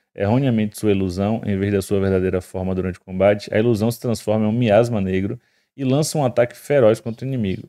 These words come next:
infligindo danos consideráveis e causando tonturas, tonturas. Ao encontrar Faesto no campo de batalha, tenha a máxima cautela em discernir a realidade da ilusão.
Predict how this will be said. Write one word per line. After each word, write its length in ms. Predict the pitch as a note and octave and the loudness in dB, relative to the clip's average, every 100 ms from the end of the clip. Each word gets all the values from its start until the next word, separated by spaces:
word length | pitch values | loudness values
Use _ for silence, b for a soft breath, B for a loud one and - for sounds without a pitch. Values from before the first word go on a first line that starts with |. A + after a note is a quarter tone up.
| _ | _
infligindo 540 | A#2 C3+ A#2 A2+ A2+ | -10 -4 -2 0 0
danos 480 | G2 F#2+ G2 A2+ - | 0 0 0 -4 -8
consideráveis 840 | - A2+ - D3+ A2+ G2 G2 A2 | -14 -8 -4 2 4 4 2 0
e 60 | B2+ | -4
causando 460 | C#3 A#2 G#2 A2 | -2 0 0 -2
tonturas, 760 | G#2+ - F3+ D#3 A2+ A2+ C3 - | -6 -6 -8 -6 -4 0 0 -2
tonturas. 560 | - D#3 - F#2 F2+ - | -12 -10 -4 -2 -2 0
Ao 120 | C#3 | 0
encontrar 420 | F3+ F3 C#3+ A2 | 2 -2 4 4
Faesto 340 | G#2+ F#2+ G2 G2 | 6 2 2 -4
no 60 | |
campo 160 | F#2+ F#2+ | -6 -4
de 60 | |
batalha, 380 | G2+ G2 A#2 A2+ | 0 2 4 2
tenha 180 | G2 B2+ | 0 -2
a 40 | |
máxima 380 | A2+ B2 - C#3+ | 0 -2 -4 -8
cautela 560 | C3+ A#2 G2+ G2 G2+ - | -4 -4 -2 -2 0 0
em 80 | A2 | -2
discernir 500 | A#2+ - G#2+ G2+ G#2+ | -2 -2 0 0 0
a 40 | |
realidade 520 | A2 G#2+ G2+ F#2+ G#2+ | 2 2 2 2 2
da 80 | A2 | 0
ilusão. 500 | A#2+ A#2+ F#2 E2+ | 0 -2 -6 -14